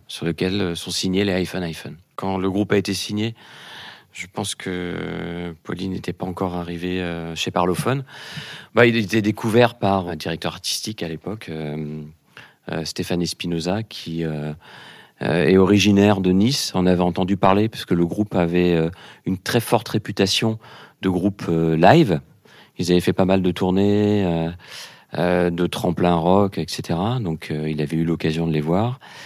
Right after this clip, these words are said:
Et, euh, c'est la première personne à m'en avoir parlé.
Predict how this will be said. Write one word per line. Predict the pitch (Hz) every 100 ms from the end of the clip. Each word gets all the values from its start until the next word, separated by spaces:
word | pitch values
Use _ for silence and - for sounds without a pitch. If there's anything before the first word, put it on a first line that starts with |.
| - - - _ -
Et, | - 90 87
euh, | 82 85 82 82 82 80 78 80
c'est | - -
la | 80
première | 76 87 82
personne | 80 80 - 95
à | 90
m'en | 82 82
avoir | 78 80
parlé. | 82 73